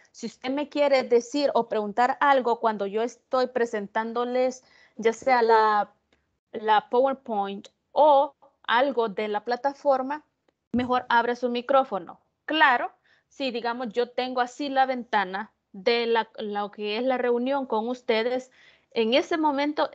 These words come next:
sí yo puedo ver cuando alguien levanta la manito.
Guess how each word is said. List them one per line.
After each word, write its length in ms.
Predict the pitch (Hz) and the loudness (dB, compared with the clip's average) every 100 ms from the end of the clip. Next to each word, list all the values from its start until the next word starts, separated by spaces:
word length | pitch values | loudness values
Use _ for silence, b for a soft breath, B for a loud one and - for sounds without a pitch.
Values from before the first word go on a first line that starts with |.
| _ | _
sí 300 | - 269 262 | -4 -2 2
yo 160 | 262 | 2
puedo 260 | 240 233 226 | 2 0 -2
ver 200 | 233 247 | -4 -6
cuando 280 | 254 233 208 | -8 -6 -4
alguien 400 | 214 226 220 - | -4 -6 -10 -12
levanta 420 | 220 214 220 208 | -8 -4 -4 -2
la 100 | 202 | -2
manito. 480 | 196 202 214 - - | 0 -2 -4 -6 -14